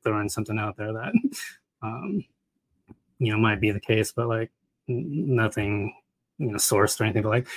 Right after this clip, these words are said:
Jordan Poole was, like, talking about my mom, blah, blah, blah, blah, and it just kinda, like, I couldn't take it anymore. And then he, like,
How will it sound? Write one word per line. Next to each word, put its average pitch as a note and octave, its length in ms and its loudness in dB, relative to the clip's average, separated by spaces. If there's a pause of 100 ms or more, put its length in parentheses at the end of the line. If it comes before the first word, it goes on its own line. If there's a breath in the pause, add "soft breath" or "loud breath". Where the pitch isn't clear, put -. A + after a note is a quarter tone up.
(220 loud breath)
Jordan E3+ 240 6
Poole E3+ 200 8
was, D3 140 8
like, D3 160 6
talking D#3+ 340 4
about D#3+ 260 8
my D#3+ 200 8
mom, D#3 520 8
blah, D3+ 180 6
blah, C#3+ 200 6
blah, C3+ 100 6
blah, C#3+ 460 6
and C3+ 100 6
it B2 100 2
just B2 180 -4
kinda, B2+ 180 6
like, B2 320 4 (680 loud breath)
I B2+ 80 2
couldn't C3 240 6
take D3+ 220 4
it B2+ 60 6
anymore. A#2 460 4
And A2+ 120 2
then A2+ 160 0
he, A2+ 260 0
like, A2 260 -6